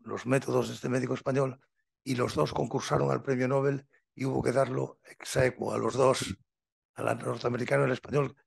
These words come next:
que era el plagiado por el, por el norteamericano. Eh,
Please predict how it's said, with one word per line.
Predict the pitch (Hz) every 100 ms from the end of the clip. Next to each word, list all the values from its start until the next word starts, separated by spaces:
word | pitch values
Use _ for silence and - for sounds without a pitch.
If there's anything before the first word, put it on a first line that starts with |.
| _ _
que | 123
era | 139
el | 131
plagiado | 120 - 139 123
por | 104 110
el, | 107 - - _
por | 117
el | 110
norteamericano. | 110 - 113 - - - - _ _ _ _ _ _ _ _ _ _ _ _ _ _ _ _ _ _
Eh, | 139 139 139 143 151